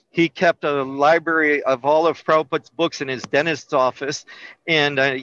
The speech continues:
they would give out, you know, they had a stack of magazines for people to take home. So people would come in and sit in the office while they were waiting to see him, and sometimes they would open the books and take a look, or, you know, they would take magazines home like that. And then from the money that he was making,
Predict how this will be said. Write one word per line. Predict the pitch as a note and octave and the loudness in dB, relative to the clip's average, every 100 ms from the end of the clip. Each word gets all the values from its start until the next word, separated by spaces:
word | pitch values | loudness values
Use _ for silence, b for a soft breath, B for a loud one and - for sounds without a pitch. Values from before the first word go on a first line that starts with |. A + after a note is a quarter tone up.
| - | 0
they | D#3 | 0
would | D#3+ B2+ | 0 -2
give | D#3 D3 | 0 2
out, | D#3+ D#3+ - | 4 2 -2
you | E3 | -4
know, | D3 | 0
they | |
had | D#3 | 2
a | D3 | 0
stack | - E3+ E3 E3+ | 0 2 2 0
of | C#3+ | -4
magazines | D3+ D#3 D3+ C3+ C#3+ - | -2 0 0 -4 -6 -12
for | C3+ | -12
people | - C3+ C3 | -10 -10 -10
to | |
take | B2+ D#3 C3 - | -6 -2 -2 -2
home. | C3+ C3 C3+ _ B B B B B | -6 -8 -10 _ B B B B B
So | - C#3+ C#3 C3+ | -4 -2 0 -2
people | - E3+ F3 | -2 -2 0
would | E3 D3+ | -2 -2
come | E3 D#3+ D#3+ | -2 0 -2
in | D3+ | -4
and | C#3 | -8
sit | - E3 | -6 -6
in | D3+ | -4
the | C#3+ | -2
office | D3+ D#3+ D3 - | 0 -2 -8 -4
while | C3+ | -2
they | |
were | C3 | -2
waiting | C#3 D3 C3 | -2 -2 -6
to | |
see | B2+ - D#3 D#3+ | -18 -10 -6 -4
him, | D3+ C3+ C3 - B B B | -4 -4 -6 -14 B B B
and | C3 | -12
sometimes | - D3 C#3+ D3 C#3 | -6 -6 -2 -4 -4
they | D3 | -6
would | C#3 | -2
open | C#3+ C#3 C#3 | -2 -4 -10
the | |
books | A#2 C#3+ C3+ - | -2 -2 -2 -8
and | B2 | -8
take | - C#3 | -6 -4
a | C#3 | -4
look, | C3+ C#3 - | -2 -2 -2
or, | B2 B2 B B B | -4 -4 B B B
you | C#3 | -4
know, | C3+ | 0
they | C3 | -2
would | C3 | -2
take | - C3 | -4 -4
magazines | B2 B2+ B2 A#2+ C3 B2+ - | -2 -2 -2 -6 -8 -8 -6
home | C#3+ C3 B2+ A#2+ B B B - | -4 -2 -4 -8 B B B -2
like | A#2+ A#2+ | -2 2
that. | D3+ D3+ C3+ | 2 2 0
And | C3 | -2
then | C#3+ D3 | -2 -2
from | E3 D3 | -4 -2
the | C#3+ | 0
money | C#3+ F3+ G3 | 2 2 2
that | D#3 D3 | 2 2
he | C#3+ | 2
was | C3+ B2+ | 0 -4
making, | C3+ C3+ C3+ C#3 D3 | -2 -2 0 -4 -4